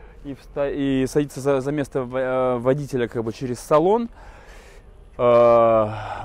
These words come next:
блин, ребят, ну, как бы это, давайте посмотрим теперь внутреннюю облицовку, потому что больше мне добавить пока, честно говоря, больше нечего.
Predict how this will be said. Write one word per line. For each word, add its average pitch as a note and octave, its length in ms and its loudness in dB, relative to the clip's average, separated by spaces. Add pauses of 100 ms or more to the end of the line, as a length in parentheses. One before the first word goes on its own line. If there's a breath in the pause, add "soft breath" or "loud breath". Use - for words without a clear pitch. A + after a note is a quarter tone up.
(220)
блин, C#3+ 260 -2
ребят, C3+ 300 -2
ну, E3+ 160 -8
как F3+ 160 -10
бы E3+ 120 -2
это, C3 140 -2
давайте D3 500 2 (200 loud breath)
посмотрим D3+ 380 -4
теперь C#3 180 -6
внутреннюю C#3 400 -6
облицовку, D3+ 440 -4
потому B2 360 -10
что - 160 -12
больше D3 320 -10
мне B2+ 80 -8
добавить A2 320 -4
пока, G#2+ 340 -12 (640 loud breath)
честно A#2+ 180 -16
говоря, A#2+ 140 -8
больше G#2+ 320 -12
нечего. F2 320 -16